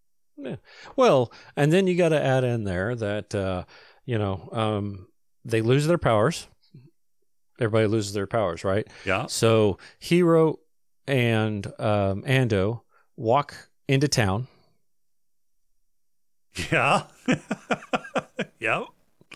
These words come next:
Speaker 1: Matt walks into town.
Speaker 2: Yep.
Speaker 1: Walks back out of town.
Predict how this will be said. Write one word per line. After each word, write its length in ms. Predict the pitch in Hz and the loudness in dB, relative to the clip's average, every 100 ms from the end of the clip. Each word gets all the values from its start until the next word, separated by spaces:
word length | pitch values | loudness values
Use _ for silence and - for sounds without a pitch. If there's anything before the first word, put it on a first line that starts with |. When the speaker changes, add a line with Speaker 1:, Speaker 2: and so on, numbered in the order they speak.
| - - - | -20 -16 -6
Speaker 1:
Matt 500 | 107 135 175 139 - _ _ | 0 2 2 0 -8 _ _
walks 520 | - 101 101 123 127 147 | -8 -2 2 2 2 0
into 200 | 127 135 | 0 -2
town. 360 | 113 92 101 - _ | -2 -4 -6 -12 _
Speaker 2:
Yep. 300 | 85 92 175 - _ _ _ _ _ _ _ - _ _ _ _ _ | -4 -2 -2 -8 _ _ _ _ _ _ _ -20 _ _ _ _ _
Speaker 1:
Walks 240 | 117 107 - | 0 0 0
back 320 | 117 131 123 | -2 -2 0
out 200 | 117 170 | 0 2
of 120 | 120 | 0
town. 380 | - 82 76 | -2 -4 -6